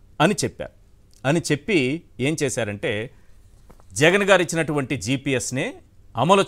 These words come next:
చేస్తామని గెజెట్ కూడా రిలీజ్ చేసేశారు. అంటే ముందు జగన్ గారు అమలు చేశారు కదా జీపీఎస్ గ్యారంటీ పెన్షన్ స్కీమ్, అదే వర్తిస్తుంది అని చెప్పేశారు. దీనిపైన కమిటీలు వేస్తాం, పరిశోధన చేస్తాం, చర్చలు జరుపుతాం,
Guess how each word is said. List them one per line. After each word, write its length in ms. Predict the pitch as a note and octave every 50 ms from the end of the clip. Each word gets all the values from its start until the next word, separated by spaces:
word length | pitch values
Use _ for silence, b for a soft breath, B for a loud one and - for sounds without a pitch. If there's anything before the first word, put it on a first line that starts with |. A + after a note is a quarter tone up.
| - D#3
చేస్తామని 400 | C#3 - - C#3 A#2+ A#2+ D3 F#3+
గెజెట్ 400 | C#3 G#2+ C#3 C3+ B2+ C#3+ - -
కూడా 160 | A2 B2 C3+
రిలీజ్ 300 | C3+ A2+ A2 G#2+ G2 -
చేసేశారు. 440 | B1+ C#2 E2+ - - - - - - - b b b b b b -
అంటే 160 | D#3+ E3 G#3
ముందు 240 | F#3+ F#3+ G3 G3+ G3
జగన్ 240 | E3 F3+ F3+ G3+
గారు 160 | G#3+ G#3 F#3+ F#3
అమలు 180 | F3+ F#3 F#3
చేశారు 280 | E3 E3+ D#3+ E3+ D3 D3+
కదా 340 | C#3+ C3+ C3+ C3 C3+ C#3 C#3 - - _ - - - - - - - - -
జీపీఎస్ 440 | A#2+ G#2 D3 E3+ E3 E3+ D#3+ C#3 -
గ్యారంటీ 360 | A#2+ C3 C#3+ D3 D3 C3+ D3
పెన్షన్ 420 | C#3 - - C3+ C3 - - C3+ A#2+
స్కీమ్, 320 | - - - A2+ A#2 A#2 b b b b b
అదే 280 | C3+ E3+ E3+ G#3+ A#3+ B3
వర్తిస్తుంది 640 | A3+ G#3+ G#3 G#3 - A#3 G#3+ - - G#3+ G#3+ G3+ A3+
అని 80 | A#3+
చెప్పేశారు. 540 | G3+ G3 F#3+ G3 G#3+ G3 - - A#2+ E2 - - - _ - - - - - - - - - - - -
దీనిపైన 300 | A#2 C3+ C#3+ - D3+ D3+
కమిటీలు 400 | D3 - D3 D3 D3+ D#3+ D#3 C#3+
వేస్తాం, 380 | C#3+ C3+ C#3 - D3 C#3 C#3 C#3 -
పరిశోధన 380 | C#3+ C#3 - E3 D3 C3+ C#3+ C#3+
చేస్తాం, 580 | B2+ C3 C3 B2+ - - C3+ C3+ C3+ C3+ C#3+ - - - - C#3
చర్చలు 220 | C3 - D3+ C#3+
జరుపుతాం, 500 | A#2+ B2+ B2+ A2+ - - C3 B2+ C3+ C#3+